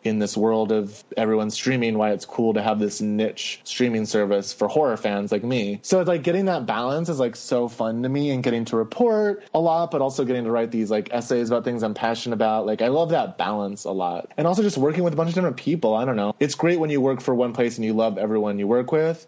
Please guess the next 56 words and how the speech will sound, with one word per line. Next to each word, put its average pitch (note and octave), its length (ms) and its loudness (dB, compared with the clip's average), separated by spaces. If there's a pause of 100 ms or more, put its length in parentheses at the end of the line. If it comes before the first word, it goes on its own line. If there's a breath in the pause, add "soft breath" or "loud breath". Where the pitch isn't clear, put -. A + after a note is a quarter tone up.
but A#2+ 120 2
unfortunately B2 560 0
we - 20 0
don't A#2 160 0
all A2+ 200 2
have A2+ 140 0
the A2 80 0
luxury G#2 340 0
of, F#2+ 140 -2
like, G2 300 -2 (120)
always A#2 540 0
having G#2+ 720 0
everyone A2 880 0 (120)
we B2+ 160 2
work A#2 260 2
with A#2 380 0
always B2 380 2
get C3+ 140 2
on D3 100 0
the G3 120 2
<laughs> E3 140 2
best D#3+ 200 -2
terms. E3 380 0
So A#3+ 100 2
sometimes C#4 360 2
it's G3+ 100 0
kinda F#3 300 2
nice D#3 340 0
to, D#3 120 2
like, C#3+ 260 0
put E3 140 2
one D3+ 260 0
foot C#3+ 220 2
into C3+ 300 0
one C#3+ 300 0
publication, C3+ 580 0
but B2+ 120 -2
then C3 120 2
also B2+ 420 2
do B2 160 2
some B2 160 -2
stuff A2+ 260 0
for A2+ 60 0
another G#2+ 220 2
publication. G2+ 640 -2
And B2+ 120 0
it F3 60 2
just A3+ 240 2
rounds C#3 320 0
you A2+ 100 2
out. A2+ 100 4
I - 20 0
don't C3 100 0
know. A2+ 140 0
It's G#2+ 140 -8
just, - 160 -16